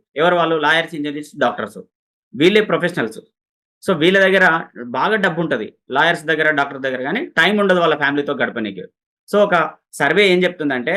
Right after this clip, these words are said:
cost of living గురించి స్టాటిస్టిక్స్ ఒక రిపోర్ట్ చూసినట్లయితే నైన్టీన్ సిక్స్టీలో హండ్రెడ్ రూపీస్,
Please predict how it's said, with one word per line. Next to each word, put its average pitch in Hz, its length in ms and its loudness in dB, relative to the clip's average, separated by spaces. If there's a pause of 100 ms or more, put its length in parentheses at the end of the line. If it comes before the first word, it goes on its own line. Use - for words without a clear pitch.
(120)
cost 160 260 -4
of 190 120 -2
living 170 300 -4
గురించి 131 380 -2
స్టాటిస్టిక్స్ 190 580 -2
ఒక 175 120 -6
రిపోర్ట్ 151 360 -4
చూసినట్లయితే 139 580 -4 (460)
నైన్టీన్ 180 360 2
సిక్స్టీలో 185 320 -2
హండ్రెడ్ 165 260 2
రూపీస్, 156 300 -2